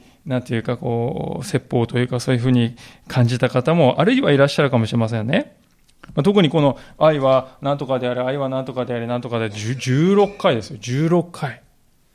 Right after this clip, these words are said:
十六回も続きまして、まあ、畳みかけるようにね、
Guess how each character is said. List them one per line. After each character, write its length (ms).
十 260
六 200
回 180
も 140
続 260
き 100
ま 140
し 60
て、 60
ま 100
あ、 20
畳 300
み 60
か 120
け 140
る 60
よ 120
う 40
に 60
ね、 220